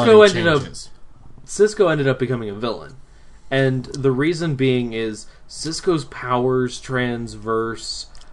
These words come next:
Speaker 1: through time and space itself. Every version of Cisco Ramon has those powers because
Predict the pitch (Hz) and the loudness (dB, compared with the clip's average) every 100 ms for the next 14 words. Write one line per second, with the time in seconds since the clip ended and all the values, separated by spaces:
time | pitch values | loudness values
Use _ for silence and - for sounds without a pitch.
0 | - - - - - 131 143 139 135 127 | -20 -20 -20 -12 -6 0 2 2 0 -2
1 | 123 110 101 - - 110 104 98 - - | -2 -2 -6 -8 -4 -4 -4 -10 -12 -10
2 | 120 90 - - 131 123 147 151 120 113 | -8 -8 -10 -4 -2 -2 -2 -4 -4 -4
3 | 120 123 120 110 101 98 - 127 110 - | -2 -2 -2 -6 -8 -12 -8 -4 -4 -4
4 | - 120 113 107 107 107 98 - - - | -4 -4 -4 -6 -4 -6 -8 -14 -20 -20
5 | - - - - - - - - 120 117 | -20 -20 -20 -20 -20 -18 -14 -6 -2 -2
6 | 110 104 107 98 - 110 98 - - - | -4 -2 -2 -2 -6 -6 -6 -8 -16 -16
7 | - - - - - - 123 131 120 - | -16 -18 -20 -20 -20 -14 -2 -2 -2 -2
8 | 131 120 113 104 - | 0 2 0 -2 -12